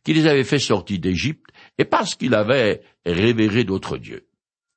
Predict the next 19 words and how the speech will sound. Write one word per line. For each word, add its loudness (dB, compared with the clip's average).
Ils -6
avaient 0
adopté 2
les 2
coutumes -2
des -4
nations -2
que -4
l'Éternel 0
avait 0
dépossédées 0
en 2
faveur 2
des -2
Israélites, -2
ainsi 0
que 0
les 2
coutumes -2